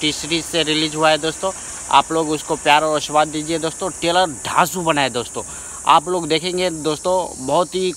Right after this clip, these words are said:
खुश हो जाएंगे दोस्तों। इतना action है, romance है और ऊपर से दोस्तों, पूरा एकदम action से भरपूर film है दोस्तों।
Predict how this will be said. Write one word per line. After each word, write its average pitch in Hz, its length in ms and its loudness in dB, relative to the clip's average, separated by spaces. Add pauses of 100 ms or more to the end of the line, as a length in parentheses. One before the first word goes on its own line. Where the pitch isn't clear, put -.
खुश 151 220 -4
हो 151 80 0
जाएंगे 143 260 2
दोस्तों। 143 280 -2
इतना 156 360 0
action 156 420 0
है, 151 260 0 (440)
romance 147 580 2
है 160 280 2
और 143 380 2
ऊपर 151 240 2
से 160 160 -4
दोस्तों, 151 380 -4 (440)
पूरा 175 180 4
एकदम 170 320 2 (340)
action 180 320 -2
से 185 140 -4
भरपूर 139 460 -2
film 139 240 -4
है 139 80 -2
दोस्तों। 123 340 -4